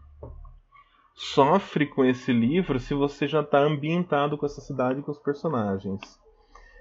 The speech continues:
Benson também é um livro triste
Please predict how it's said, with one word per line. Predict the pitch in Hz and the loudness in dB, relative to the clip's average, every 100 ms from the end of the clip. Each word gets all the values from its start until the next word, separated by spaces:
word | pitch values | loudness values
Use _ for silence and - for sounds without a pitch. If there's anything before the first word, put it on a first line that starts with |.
| - | -8
Benson | 139 175 240 269 - 165 | 2 6 6 4 2 0
também | - 156 160 214 196 | 4 4 6 6 6
é | |
um | 147 | 6
livro | 135 127 117 120 | 6 4 4 -2
triste | - 147 143 165 165 - 208 214 | 2 4 4 2 -2 -2 4 4